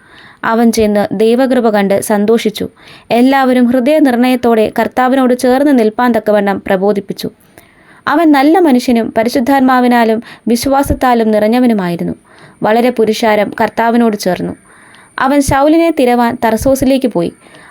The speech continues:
അവനെ കണ്ടെത്തിയാറെ അന്ത്യോക്യയിലേക്ക് കൂട്ടിക്കൊണ്ടുവന്നു. അവർ ഒരു സംവത്സരം മുഴുവനും സഭായോഗങ്ങളിൽ കൂടുകയും ബഹുജനത്തെ ഉപദേശിക്കുകയും ചെയ്തു. ആദ്യം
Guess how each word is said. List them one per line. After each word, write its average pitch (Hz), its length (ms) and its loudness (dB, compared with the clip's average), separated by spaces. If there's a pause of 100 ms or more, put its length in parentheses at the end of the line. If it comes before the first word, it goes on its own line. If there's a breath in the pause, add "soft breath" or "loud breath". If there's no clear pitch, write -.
അവനെ 262 380 0
കണ്ടെത്തിയാറെ 226 640 0 (100)
അന്ത്യോക്യയിലേക്ക് 262 800 0
കൂട്ടിക്കൊണ്ടുവന്നു. 233 800 0 (540 soft breath)
അവർ 214 320 -2
ഒരു 262 160 2
സംവത്സരം 226 600 0
മുഴുവനും 214 520 0
സഭായോഗങ്ങളിൽ 226 880 0
കൂടുകയും 202 560 0 (300 loud breath)
ബഹുജനത്തെ 277 540 0
ഉപദേശിക്കുകയും 247 640 0
ചെയ്തു. 190 320 -2 (380 loud breath)
ആദ്യം 233 440 0